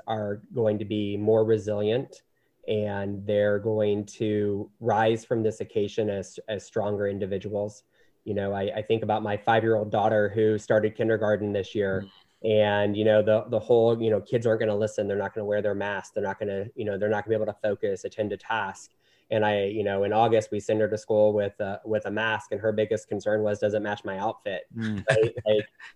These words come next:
Speaker 1: and here we are now in, in December. And in one hand, it's, you know, she wears her mask every day and it's not a big deal, right? It's just, it's part of what I do, um, at school. And so part of me is like, "Oh,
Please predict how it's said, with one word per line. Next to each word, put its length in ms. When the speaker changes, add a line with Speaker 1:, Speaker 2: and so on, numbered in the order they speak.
Speaker 1:
and 200
here 220
we 140
are 200
now 320
in, 160
in 160
December. 580
And 200
in 220
one 200
hand, 260
it's, 360
you 120
know, 200
she 120
wears 240
her 60
mask 240
every 200
day 160
and 60
it's 160
not 140
a 40
big 180
deal, 240
right? 260
It's 160
just, 320
it's 160
part 220
of 80
what 180
I 80
do, 360
um, 220
at 120
school. 380
And 160
so 160
part 280
of 60
me 100
is 100
like, 200
"Oh, 280